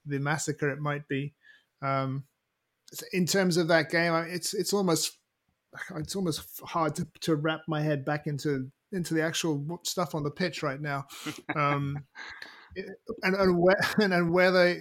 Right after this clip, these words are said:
Speaker 1: you know, what he can change and whether he will change anything. Um, because there wasn't, there were only a few things, I think, in that Southampton game that you'd want to take down to, to, to West Ham. I mean, it's,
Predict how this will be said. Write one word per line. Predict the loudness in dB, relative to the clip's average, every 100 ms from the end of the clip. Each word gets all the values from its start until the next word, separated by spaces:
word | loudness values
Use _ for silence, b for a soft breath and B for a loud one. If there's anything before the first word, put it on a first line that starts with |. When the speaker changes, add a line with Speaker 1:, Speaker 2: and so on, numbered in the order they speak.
| -8 -20 _
Speaker 1:
you | 4
know, | 4
what | 6 4
he | 4
can | 0 0
change | 2 2 2 2
and | 2
whether | 4 6
he | 6 4
will | 6 4
change | 4 0 0 0
anything. | -2 -2 -4 -6 -10 _ _ _ _ -6
Um, | -2 -2 -2 -4 -8 _ _ _ _ _
because | -8 0 2
there | 4
wasn't, | 4 4 4 0 -10 _ _ _ _ _ -6
there | 0
were | 2
only | 4
a | 2
few | 2 0
things, | 0 -2 -2
I | -4
think, | -4 -6 -6
in |
that | -6 -6
Southampton | -8 -6 -6 -6 -6
game | -4 -4
that | -4
you'd | -4 -4
want | -4 -6
to | -6
take | -4 -4 -6 _ _
down | -4 -2 -2
to, | -6 -8
to, | -6 -6
to | -4 -2
West | 0 -2
Ham. | -2 -4 -4
I |
mean, | -4 -4
it's, | -6 -8 -8 -10